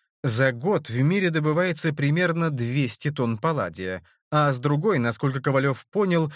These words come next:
мухлевать с Н Д С, ведь добавленная стоимость одна, а декларируется другая.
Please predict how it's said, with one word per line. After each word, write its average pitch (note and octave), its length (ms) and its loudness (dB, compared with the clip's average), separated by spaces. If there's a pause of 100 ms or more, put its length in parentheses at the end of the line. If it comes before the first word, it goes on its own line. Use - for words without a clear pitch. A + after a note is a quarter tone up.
(120)
мухлевать D#3+ 600 0
с - 120 -4
Н F3 160 -4
Д D3 300 0
С, - 220 -6 (400)
ведь B2 300 2
добавленная C3 580 2
стоимость B2 480 -2
одна, C3 480 0 (160)
а E3+ 180 0
декларируется C3+ 920 0
другая. D3 520 -6